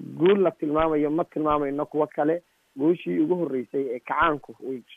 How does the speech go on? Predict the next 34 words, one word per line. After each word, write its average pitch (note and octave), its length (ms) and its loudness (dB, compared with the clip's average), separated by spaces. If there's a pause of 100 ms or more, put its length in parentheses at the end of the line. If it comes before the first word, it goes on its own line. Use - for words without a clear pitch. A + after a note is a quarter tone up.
shacbiga C#3+ 460 -2
Soomaaliyeed B2 400 -4
horseedka C#3+ 460 -6
ugu C#3 160 -2
noqday C3 260 -4
waxay C3 220 -2
ahayd A#2+ 200 -6
barnaamijyadii C3 600 -6
iskaa C3+ 240 -2
wax A#2 120 -6
u D3 80 -8
qabso, - 420 -12
qoraalkii C3+ 380 -2
afka - 280 -6
Soomaaliga, C#3+ 460 0 (420)
dhismayaashii C#3+ 640 -2
wadooyinka, C#3 520 -2
muxuu C3+ 260 -10
ahaa, A2+ 260 -6
isbitaalada, C#3 580 -2
dugsiyada C#3 440 -4
waxbarashada, C3+ 600 -2 (300)
tacabka C#3 380 -2
beeraha, C#3 500 0 (240)
dhammaantood F#3 520 0
waxay E3 220 0
ahayd C3 280 -4
guulo C3 200 -2
la B2+ 120 0
gaaray. C#3+ 380 0 (420)
Wixii D#3+ 280 -4
ka - 80 0
dambeeyey, D3 640 0 (180)
een, C3+ 640 -2